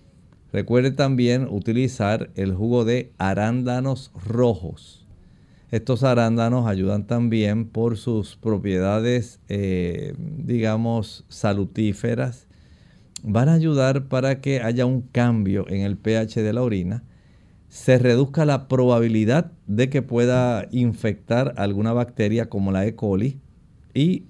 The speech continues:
le ayudaría muchísimo a evitar ese malestar que usted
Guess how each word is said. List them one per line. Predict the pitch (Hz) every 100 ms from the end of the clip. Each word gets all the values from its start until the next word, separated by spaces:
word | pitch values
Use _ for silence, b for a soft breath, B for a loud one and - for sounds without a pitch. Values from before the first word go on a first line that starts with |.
| -
le | 113 123
ayudaría | 123 127 127 131 139
muchísimo | 135 123 123 101 127 117
a | 107
evitar | 117 127 110 101 110 - -
ese | 104 101 117
malestar | 110 117 127 - 104 107
que | -
usted | - 113 113